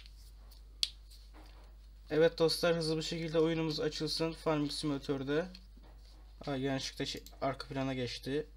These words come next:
dostlar. Bildiğiniz gibi Farming Simulator, e, iki bin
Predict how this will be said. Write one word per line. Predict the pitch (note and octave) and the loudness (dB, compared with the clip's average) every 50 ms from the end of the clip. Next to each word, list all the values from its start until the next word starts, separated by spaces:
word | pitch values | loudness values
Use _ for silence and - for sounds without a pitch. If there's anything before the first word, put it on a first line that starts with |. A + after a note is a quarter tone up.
| - - | -14 -10
dostlar. | C3+ C3 B2 - - C#3 C#3+ E3+ - - - - - - - - - - - - - - - - - - - - - - - - - - - - - - - - - - | -8 -6 -6 -4 -4 -4 -4 -4 -6 -10 -14 -18 -20 -20 -20 -18 -18 -18 -18 -20 -20 -20 -20 -20 -20 -20 -20 -20 -20 -20 -20 -20 -20 -20 -20 -20 -18 -14 -10 -10 -6 -2
Bildiğiniz | C#3+ D3 D3+ D#3 D#3 F3 G3+ G#3+ G3+ G3+ | -2 0 0 2 2 2 2 2 2 0
gibi | F#3+ F3 E3 F3+ G#3 A#3 - - - - - - - - | 0 0 0 0 0 -2 -4 -8 -12 -14 -14 -16 -16 -6
Farming | - - G3+ G3+ A3+ A3+ A3 G3 | 0 4 6 6 6 6 2 0
Simulator, | - - F#3+ F#3+ F#3 F3+ F3+ - G3 G3 A3 - - - - - - - | 0 -2 -2 0 -2 -2 -2 0 0 0 0 0 -4 -10 -10 -6 -2 0
e, | C#3+ C#3+ C#3+ C#3+ C#3 C#3 C#3 C#3 C#3+ D3+ - - - - - - - - - - - - - - A3 A#3+ A#3+ B3 B3 - - - - B3+ D4 - B3+ B3 - - - - - - - - - - - - - - - - - | 0 2 2 2 2 0 0 0 -2 -4 -8 -14 -20 -20 -20 -20 -20 -20 -20 -20 -20 -20 -20 -20 -20 -18 -18 -18 -18 -18 -18 -20 -20 -20 -20 -20 -20 -20 -20 -20 -20 -20 -20 -20 -20 -20 -20 -20 -20 -20 -20 -20 -14 -10 -8
iki | E3 - - F#3 E3+ | -4 -2 0 0 2
bin | F#3+ G3+ G3+ G3 G3+ G3+ G#3 G3+ | 4 4 2 2 0 -4 -6 -10